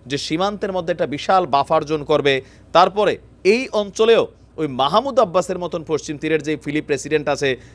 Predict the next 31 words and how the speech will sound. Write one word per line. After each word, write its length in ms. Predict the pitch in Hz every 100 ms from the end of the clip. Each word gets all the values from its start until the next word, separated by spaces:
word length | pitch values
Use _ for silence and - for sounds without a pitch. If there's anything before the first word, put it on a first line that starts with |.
| -
তার 240 | 151 175 202
মতন 240 | 202 190
একটা 200 | 170 170
দাবার 320 | 147 147 151
গুটি 200 | 143 143
বসাই 300 | 139 135 151
দিবে, 300 | 156 170 240 - - -
যেই 280 | 107 196 269
দাবার 300 | 240 202 185
গুটি 320 | 180 156 101
নিজের 380 | 95 131 165 233
দেশের 280 | 214 - 196
জনগণের 460 | 160 151 147 143 131
তুলনায় 480 | 139 131 160 254 269 - -
পশ্চিমাদের, 580 | 170 180 - 220 226 220 - - - - _ - -
কি 80 | 160
বলা 180 | 170 165
হয় 120 | 156
যে, 140 | 147 143 - - -
আহ, 220 | 131 135
ধরেন, 240 | 139 156
পরিকল্পনা 600 | 156 175 170 175 160 170
যেগুলা, 260 | 170 180 185 -
এগুলা 260 | 151 185
বাস্তবায়ন 460 | 185 175 - 185 190
করবে, 200 | 202 196
আর 80 | 196 151
ইসরায়েলের 500 | 139 - 254 226 - - -
নিরাপত্তা 600 | 107 151 190 190 175 - 156
নিশ্চিত 360 | 147 - 135
করবে। 380 | 120 117 92